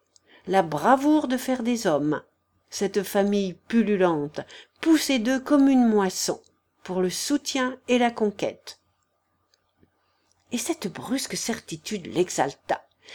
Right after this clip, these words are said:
lui embrasa les veines d'une telle passion qu'il se pencha vers sa femme, ému de l'entendre parler ainsi,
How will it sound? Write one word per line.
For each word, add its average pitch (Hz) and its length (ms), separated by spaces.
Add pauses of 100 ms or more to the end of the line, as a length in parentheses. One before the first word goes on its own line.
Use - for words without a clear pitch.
(160)
lui 254 200
embrasa 226 580
les 208 140
veines 170 340
d'une 185 240
telle 180 300
passion 320 580 (480)
qu'il 202 160
se - 140
pencha 285 440
vers 240 160
sa - 160
femme, 185 480 (500)
ému 233 380
de 185 100
l'entendre 180 520
parler 147 360
ainsi, 151 400